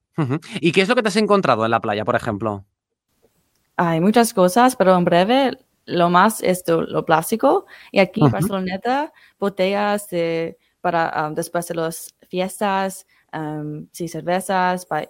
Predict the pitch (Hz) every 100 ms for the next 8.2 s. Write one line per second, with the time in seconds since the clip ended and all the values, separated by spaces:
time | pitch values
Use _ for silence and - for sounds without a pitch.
0 | - 175 - 202 190 180 180 180 - _
1 | - 170 165 156 175 180 170 202 320 -
2 | - 180 175 175 175 - - - 170 -
3 | 175 175 185 240 254 - 180 175 170 170
4 | - - - - 185 165 156 147 - -
5 | _ _ _ - - _ _ 175 185 190
6 | 185 185 175 175 180 160 165 160 156 156
7 | 170 175 208 185 156 151 156 139 151 165
8 | 196